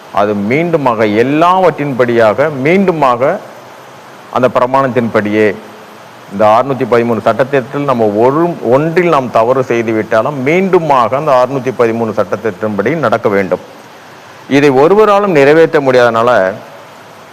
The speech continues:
தேவனே தம்முடைய குமாரனை கொண்டு நிறைவேற்றும்படியே செய்தார். இப்ப இந்த நியாயப்பிரமாணம், கிருபையின் பிரமாணத்துல பாத்தீங்கன்னா, யோவான்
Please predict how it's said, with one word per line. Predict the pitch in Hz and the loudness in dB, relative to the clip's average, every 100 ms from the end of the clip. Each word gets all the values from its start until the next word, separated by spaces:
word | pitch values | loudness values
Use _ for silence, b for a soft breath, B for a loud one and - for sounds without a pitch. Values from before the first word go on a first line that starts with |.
| - - 104 | -20 -14 -2
தேவனே | 120 135 139 139 | 2 4 4 2
தம்முடைய | 123 113 104 | 0 0 0
குமாரனை | 107 117 120 117 | 0 0 0 0
கொண்டு | 113 101 113 | -2 -2 0
நிறைவேற்றும்படியே | 104 107 107 110 98 92 98 | 0 2 0 -2 -4 -2 -2
செய்தார். | 95 87 90 - - - - - - - - | -2 -2 -2 -2 -10 -20 -20 -20 -20 -20 -8
இப்ப | 135 135 139 | -6 0 0
இந்த | 139 180 | 0 -2
நியாயப்பிரமாணம், | 175 131 131 131 120 113 98 95 - - - | 0 0 0 0 -2 0 -2 -4 -10 -20 -4
கிருபையின் | - 202 214 220 196 | 2 2 4 0 2
பிரமாணத்துல | 143 135 131 110 117 | 0 2 0 0 0
பாத்தீங்கன்னா, | 113 107 110 117 101 98 131 - - - - - - - - - - - | 0 0 -2 -2 -4 -6 -10 -20 -20 -20 -20 -20 -20 -20 -20 -20 -20 -8
யோவான் | 120 139 180 226 220 113 95 | 0 4 4 4 2 0 -4